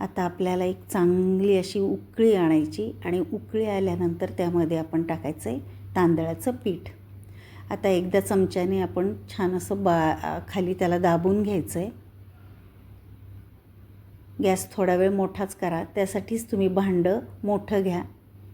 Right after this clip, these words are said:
माझं भांडं थोडं उंचीला कमी आहे, तर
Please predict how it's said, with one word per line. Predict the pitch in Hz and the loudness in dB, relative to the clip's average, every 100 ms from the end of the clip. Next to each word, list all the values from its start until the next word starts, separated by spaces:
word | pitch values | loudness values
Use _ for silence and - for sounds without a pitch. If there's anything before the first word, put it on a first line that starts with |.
| - - | -10 -2
माझं | 190 190 | 0 2
भांडं | 190 190 170 175 | 2 2 2 0
थोडं | - 185 180 | 0 0 2
उंचीला | 185 185 175 208 190 | 2 0 0 0 0
कमी | 190 190 185 180 | 0 0 2 2
आहे, | 165 165 190 - - - - - | 0 -2 -8 -10 -20 -20 -20 -18
तर | - | -12